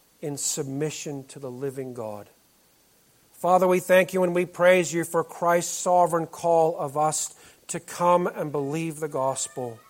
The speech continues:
His sovereign call of each of us to place us and use us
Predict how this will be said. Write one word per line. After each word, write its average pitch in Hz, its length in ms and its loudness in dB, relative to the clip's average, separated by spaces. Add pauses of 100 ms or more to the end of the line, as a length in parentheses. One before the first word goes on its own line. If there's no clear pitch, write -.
(680)
His 170 180 -2
sovereign 170 560 6
call 165 480 2
of 156 100 -2
each 175 280 -4
of 165 80 0
us 151 240 4
to 170 120 -8
place 185 520 0
us 180 180 -2
and 160 160 -4
use 180 340 -2
us 160 380 0